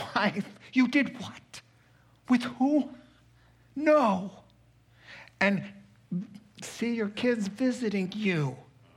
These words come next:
every other week. "Daddy, why do I can't live with you anymore?"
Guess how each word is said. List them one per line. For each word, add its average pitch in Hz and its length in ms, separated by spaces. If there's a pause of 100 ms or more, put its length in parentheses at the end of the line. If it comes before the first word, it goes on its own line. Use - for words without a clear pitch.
(400)
every 165 540
other 147 400
week. 151 680
"Daddy, 165 560 (100)
why 156 280
do 156 160
I 147 320
can't 147 280 (140)
live 196 380
with - 240
you 139 240
anymore?" 123 560